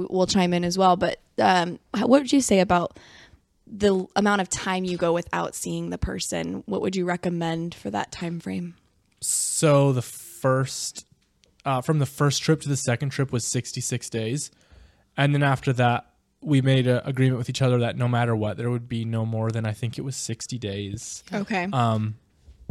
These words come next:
Speaker 2: so no mat-, like, w-, if either one of us had to take off work or,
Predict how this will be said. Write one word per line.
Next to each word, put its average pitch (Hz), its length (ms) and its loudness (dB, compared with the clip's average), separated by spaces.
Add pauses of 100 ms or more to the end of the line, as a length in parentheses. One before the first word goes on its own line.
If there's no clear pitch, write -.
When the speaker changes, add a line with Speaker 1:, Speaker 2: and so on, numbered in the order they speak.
(180)
Speaker 2:
so 127 420 -2
no 147 140 0
mat-, 139 240 0
like, 123 220 -2
w-, 131 200 -10 (140)
if - 400 -6
either 151 200 0
one 143 120 4
of 131 80 2
us 127 100 -2
had 131 120 -6
to 123 60 -12
take 117 240 -6
off - 220 -6
work 151 520 0 (100)
or, 110 560 2